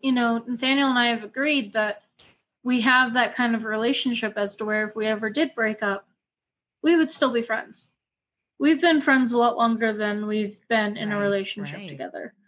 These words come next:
Speaker 1: And we know how each other works. And just because we're not compatible right
Speaker 2: Mm-hmm.
Speaker 1: now doesn't mean we might not be in the future. But I am happy to say that we are compatible right now. And we're good.
Speaker 2: <laughs>
Speaker 1: So.
Speaker 2: Awesome. I wanna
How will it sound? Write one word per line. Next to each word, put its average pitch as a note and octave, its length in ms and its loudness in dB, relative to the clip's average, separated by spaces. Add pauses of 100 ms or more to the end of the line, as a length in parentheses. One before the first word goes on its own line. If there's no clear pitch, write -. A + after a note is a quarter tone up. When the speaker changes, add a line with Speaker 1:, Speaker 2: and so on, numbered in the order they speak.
(360)
Speaker 1:
And A#3 220 4
we C#4+ 120 6
know C4+ 200 4
how A#3+ 220 2
each G#3+ 200 -4
other G#3 140 -6
works. G3+ 260 -6
And C4 120 2
just D4+ 180 0
because E4 280 0
we're D4+ 80 2
not C#4+ 220 2
compatible A3+ 480 0
right G3+ 180 -2
Speaker 2:
Mm-hmm. G3+ 60 -12
Speaker 1:
now A#3+ 180 -2
doesn't A3+ 260 -4
mean A3+ 280 2 (320)
we C4 80 2
might C4 240 4
not B3 200 0
be C4 120 2
in B3 80 2
the A#3+ 60 0
future. A#3 400 -6 (460)
But C4 100 4
I B3 100 6
am A3+ 120 4
happy G3+ 200 -4
to G3+ 100 -10
say G#3 180 -4
that - 160 -8
we A3+ 100 -8
are A3+ 100 -8
compatible G3+ 560 -6
right - 200 -18
now. A3+ 260 -20 (400)
And A#3 160 0
we're A3 120 0
good. - 260 0 (180)
Speaker 2:
<laughs> - 580 0
Speaker 1:
So. A3+ 120 -6 (760)
Speaker 2:
Awesome. C#3 1000 -4 (300)
I G#3 100 4
wanna C4+ 260 4